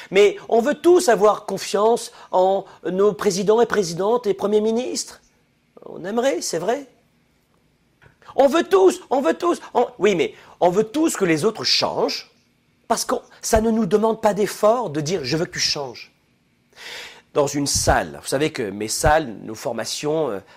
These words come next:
euh, accueillent entre sept mille et dix mille participants. On est numéro un, pas juste en le disant, mais vous pouvez le vérifier. Nous, c'est vrai.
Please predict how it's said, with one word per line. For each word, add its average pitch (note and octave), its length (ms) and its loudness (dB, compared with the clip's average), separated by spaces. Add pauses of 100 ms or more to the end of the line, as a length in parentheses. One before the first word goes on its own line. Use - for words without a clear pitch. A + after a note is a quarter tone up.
(160)
euh, F#2 280 -6
accueillent C#3 460 -4
entre A#2+ 240 -8
sept - 280 -6
mille E3 160 -4
et B2 60 -2
dix A#2+ 180 -8
mille C#3+ 220 -10
participants. C#3 840 -4 (340)
On C3 120 -2
est C#3+ 100 -4
numéro D3+ 420 2
un, D3+ 140 2
pas D3+ 160 -4
juste D#3 260 -6
en C3+ 60 -6
le B2 60 -8
disant, C3 280 -2
mais F3+ 100 -6
vous A#2 120 -12
pouvez C3 220 -4
le C3 60 -6
vérifier. A#2 400 -10
Nous, A#2 120 -12
c'est A#2+ 140 -6
vrai. F#2+ 200 -14